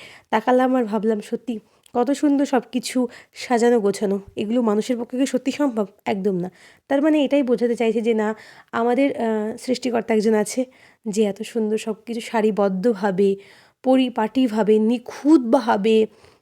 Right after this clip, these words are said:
একটা সব কিছুই যেন গোছানো, সব কিছুই, আম, এর মধ্যে কোনো, উম, মানে, খুঁত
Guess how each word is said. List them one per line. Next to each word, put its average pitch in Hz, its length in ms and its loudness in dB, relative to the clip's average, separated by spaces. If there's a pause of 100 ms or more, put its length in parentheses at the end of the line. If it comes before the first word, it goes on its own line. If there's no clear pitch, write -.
(200)
একটা 370 340 0
সব - 200 -2 (180)
কিছুই 320 440 4
যেন 285 320 2 (300)
গোছানো, 214 760 -4 (440)
সব 269 220 -4 (100)
কিছুই, 285 540 -2 (340)
আম, 233 560 0 (880)
এর 294 180 4
মধ্যে 320 260 4
কোনো, 330 320 2
উম, 277 200 -4 (120)
মানে, 277 220 0 (100)
খুঁত - 320 0